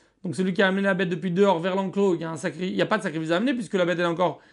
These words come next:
considérée qu'on n'a pas, qu'on l'a pas encore vraiment chassée. Mais si maintenant on n'a plus besoin, on peut la, l'attraper facilement. Alors il y a oui un sacrifice à amener si on a amené la bête depuis dehors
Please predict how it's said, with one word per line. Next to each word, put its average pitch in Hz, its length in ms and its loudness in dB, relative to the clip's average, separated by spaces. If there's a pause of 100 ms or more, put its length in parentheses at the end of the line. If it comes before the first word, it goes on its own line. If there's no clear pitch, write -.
(160)
considérée 170 340 0
qu'on 160 120 -2
n'a 156 120 2
pas, 180 240 -4
qu'on 156 140 -4
l'a 156 100 2
pas 175 100 0
encore 160 220 -2
vraiment 156 240 0
chassée. 247 480 0 (320)
Mais 156 100 -2
si 196 120 0
maintenant 220 280 2
on 196 40 0
n'a 175 120 2
plus 190 200 0
besoin, 185 280 4
on 165 100 0
peut 160 340 4
la, 165 180 2
l'attraper 165 420 2
facilement. 147 560 0 (640)
Alors 208 500 2 (120)
il 208 40 -2
y - 40 2
a 196 40 4
oui 220 140 2
un 208 80 0
sacrifice 175 340 -6
à 185 60 2
amener 202 160 0
si 190 80 -4
on 185 80 -2
a 180 40 -4
amené 180 240 -2
la 175 120 2
bête 170 160 0
depuis 147 220 -6
dehors 202 420 2